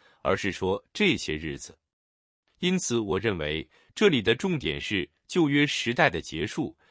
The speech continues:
以及新约时代的开启。当然，也有人认为末后的日子指整个新约时期，这也是一种解释。但从语境来看，更像是一个时代性的转折点，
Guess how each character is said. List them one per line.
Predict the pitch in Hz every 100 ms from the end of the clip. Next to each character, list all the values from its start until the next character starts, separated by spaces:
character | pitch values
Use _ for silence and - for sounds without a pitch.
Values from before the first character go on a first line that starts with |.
| _
以 | 98 92
及 | 185 185
新 | 101 - 180
约 | 185 185
时 | 175 - 190
代 | 131 107
的 | -
开 | - 98 104
启。 | - 64 _ _ _ _ _ _ _ _ _ -
当 | 165
然， | 165 123 127 -
也 | 147
有 | 160
人 | 104 104
认 | 120 107
为 | 76 85 -
末 | 175 185 151
后 | - 143
的 | 107
日 | 110 92
子 | - 73 -
指 | 127
整 | 143 90 65
个 | 87
新 | 80 - 170
约 | 190
时 | 180 71
期， | 67 85 82 - _ _ -
这 | 180
也 | 90 73
是 | -
一 | 113
种 | 98 92
解 | - - -
释。 | - - - _ _ _ _ _ _ _ -
但 | 143 127
从 | - 117 131 92
语 | 78
境 | 76 165
来 | 80 65
看， | - 87 - _ _ - _
更 | 202 185
像 | 135 123
是 | 117 104
一 | 95
个 | - 95
时 | - - 131
代 | 196 151
性 | - 139
的 | 92
转 | - 65 65
折 | 107 151
点， | - 64